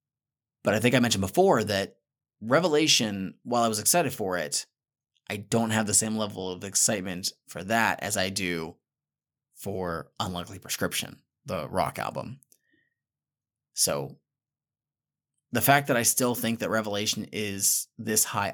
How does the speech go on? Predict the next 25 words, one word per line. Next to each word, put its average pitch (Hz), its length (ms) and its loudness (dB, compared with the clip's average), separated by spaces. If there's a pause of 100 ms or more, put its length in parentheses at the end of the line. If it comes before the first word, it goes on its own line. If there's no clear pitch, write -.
up, 113 240 0 (720)
in 104 160 -4
my 120 200 4
opinion, 151 580 -2 (1400)
I - 60 -16
think 90 160 -2
that 76 100 -2
speaks - 300 -4
a 73 40 -12
lot. 69 280 -12 (1160)
And 82 380 -6 (400)
Twisted, 98 600 0 (340)
at - 120 -20
this 92 180 0
point, 113 400 -2 (760)
it's 110 160 -2
gonna 110 140 0
take 98 180 -2
a 98 80 -2
lot 95 380 2
for - 120 -8
them 92 140 -6
to 87 100 -10
deviate 87 600 -8
to 85 400 -4